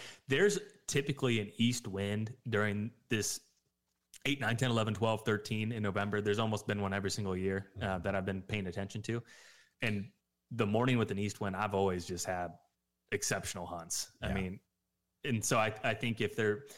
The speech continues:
Speaker 1: usually that's correlated with the front, obviously. And I've just sh-, shot a lot of deer on east winds during this time period. And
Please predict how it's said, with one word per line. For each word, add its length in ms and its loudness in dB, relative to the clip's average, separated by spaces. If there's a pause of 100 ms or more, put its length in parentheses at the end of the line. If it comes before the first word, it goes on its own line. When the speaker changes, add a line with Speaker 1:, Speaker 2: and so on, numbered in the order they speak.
(640)
Speaker 1:
usually 280 6
that's 160 4
correlated 360 6
with 120 6
the 80 -2
front, 260 2
obviously. 600 2 (120)
And 400 0 (300)
I've 200 2
just 280 2
sh-, 60 -10 (280)
shot 300 2
a 20 2
lot 180 2
of 60 -6
deer 160 2
on 140 -2
east 240 -6
winds 240 -2
during 240 -2
this 100 -4
time 240 -4
period. 400 -4
And 160 -4